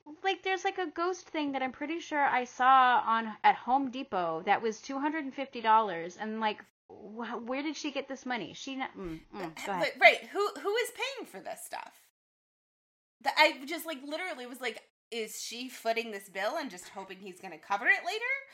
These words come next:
Speaker 2: Does
Speaker 1: And
Speaker 2: she
Speaker 1: this
Speaker 2: have
Speaker 1: is
Speaker 2: a
Speaker 1: why,
Speaker 2: credit
Speaker 1: and
Speaker 2: card?"
Speaker 1: Ryan is saying, "This is why I work so hard, so you can have
Speaker 2: Right,
Speaker 1: the
Speaker 2: like,
Speaker 1: Halloween
Speaker 2: what?
Speaker 1: decorations."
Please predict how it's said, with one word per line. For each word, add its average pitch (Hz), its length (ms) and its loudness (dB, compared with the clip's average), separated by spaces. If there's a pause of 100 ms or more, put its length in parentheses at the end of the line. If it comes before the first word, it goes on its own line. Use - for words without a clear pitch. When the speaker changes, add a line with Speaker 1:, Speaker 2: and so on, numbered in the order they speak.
(300)
Speaker 2:
Does 440 180 2
Speaker 1:
And 262 120 6
Speaker 2:
she 254 80 2
Speaker 1:
this 202 80 6
Speaker 2:
have 285 80 2
Speaker 1:
is 240 40 -2
Speaker 2:
a 233 40 -8
Speaker 1:
why, 233 140 12
Speaker 2:
credit 247 120 8
Speaker 1:
and 214 80 0
Speaker 2:
card?" 214 140 12
Speaker 1:
Ryan 214 180 10
is 208 120 -4
saying, 196 300 0
"This 202 200 -2
is 180 120 -6
why 165 280 0
I 180 40 -4
work 208 240 2
so 180 200 -2
hard, 185 520 4
so - 220 -14
you 294 140 0
can 311 180 6
have 233 160 2
Speaker 2:
Right, 285 160 12
Speaker 1:
the 311 60 2
Speaker 2:
like, 240 160 12
Speaker 1:
Halloween 240 240 -2
Speaker 2:
what? 392 180 10
Speaker 1:
decorations." 196 480 -6